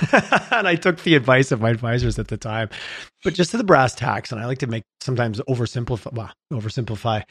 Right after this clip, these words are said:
Assuming we know the answer is usually where we get into the most trouble. Salaries, dividends. Uh, I'm in a, I'm running a business. Should I be doing R S P? Should I be doing T F S As? Should I be setting up a,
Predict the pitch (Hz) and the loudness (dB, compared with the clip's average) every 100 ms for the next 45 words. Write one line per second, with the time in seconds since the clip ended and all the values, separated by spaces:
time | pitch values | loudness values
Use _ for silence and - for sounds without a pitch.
0 | - - - 180 143 139 190 185 170 147 | -16 -14 -8 -2 0 4 8 8 8 8
1 | 139 139 127 127 127 117 110 120 117 113 | 6 8 6 6 4 2 4 4 4 4
2 | 110 110 107 113 110 104 - 127 117 101 | 2 0 0 0 0 0 4 6 6 4
3 | - - _ _ - - - 190 220 202 | -4 -20 _ _ -18 -2 4 6 6 4
4 | 151 170 196 139 117 104 - 139 135 120 | 4 6 6 6 4 -2 -6 -4 -4 2
5 | 151 180 156 131 143 147 135 143 170 147 | 6 6 4 4 4 4 4 4 6 4
6 | 147 151 147 - - - 135 117 104 104 | 4 4 2 0 -4 -10 -10 -12 -16 -18
7 | _ - - 107 127 160 151 180 170 180 | _ -12 -8 -4 0 2 4 6 6 6
8 | - 202 208 - 123 120 151 147 175 175 | 4 0 0 0 -2 0 0 0 0 2
9 | 165 151 165 - 180 190 143 147 139 139 | 0 2 2 2 0 0 0 4 6 6
10 | 160 160 151 147 143 156 139 | 4 4 4 4 4 6 4